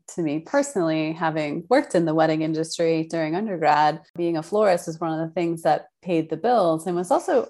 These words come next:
honestly, just a nice part-time job while in college. But now I'm wondering, depending on how this case comes out, of course,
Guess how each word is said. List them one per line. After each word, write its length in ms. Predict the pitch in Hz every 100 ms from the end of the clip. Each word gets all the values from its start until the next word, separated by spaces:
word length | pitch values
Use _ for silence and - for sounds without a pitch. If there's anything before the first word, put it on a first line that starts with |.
| -
honestly, 380 | 269 381 - 196
just 240 | 240 233
a 80 | 214
nice 380 | 185 185 202 -
part-time 560 | 202 185 - 170 156
job 420 | 160 160 180 156 175
while 200 | 165 151
in 140 | 160
college. 500 | - 175 196 - 170 - _ _ _
But 180 | - 214
now 260 | 233 254 269
I'm 180 | 226 214
wondering, 640 | 214 220 196 175 175 175 -
depending 520 | - 233 214 226 262 226
on 120 | 175
how 180 | 208 190
this 200 | 262 -
case 260 | 170 151
comes 180 | - 156
out, 100 | 139
of 100 | -
course, 340 | - - 220